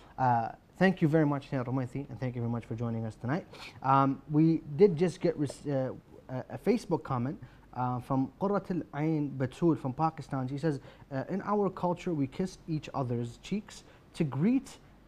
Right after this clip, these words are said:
and for the elders, we kiss their hands. However, there are a lot of ways of expressing your love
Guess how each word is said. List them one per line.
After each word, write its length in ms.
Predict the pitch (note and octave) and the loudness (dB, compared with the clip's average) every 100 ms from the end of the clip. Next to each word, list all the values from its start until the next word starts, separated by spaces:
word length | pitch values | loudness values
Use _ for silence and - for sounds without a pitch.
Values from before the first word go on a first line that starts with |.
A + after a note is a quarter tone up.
| - | 0
and 400 | G3 G#3+ G#3+ - | 2 2 -2 -4
for 200 | - D3 | -2 0
the 120 | C#3+ - | 0 -2
elders, 440 | F#3+ F3+ F3+ C#3+ | -2 0 0 -2
we 120 | C#3 | -4
kiss 220 | C3+ D#3+ D3+ | -6 -6 -6
their 180 | - A#2+ | -6 -6
hands. 440 | - G3 B2+ A2+ | -4 -2 -2 -2
However, 420 | D3 G3+ F#3 F#3 - - | -2 0 0 -4 -6 -10
there 120 | - D#3+ | -4 -2
are 240 | C#3+ - - | -2 -2 -4
a 60 | C#3+ | -2
lot 440 | C3+ D#3+ F3 - - | 0 0 0 -4 -8
of 220 | A#2 A#2 | -6 -2
ways 240 | D3+ D3 | 0 0
of 120 | C3+ | -2
expressing 560 | B2 - - D#3 - B2+ | -4 -8 -6 -6 -4 -4
your 120 | A#2+ | -2
love 320 | A#2+ C#3+ D3+ | -2 0 -2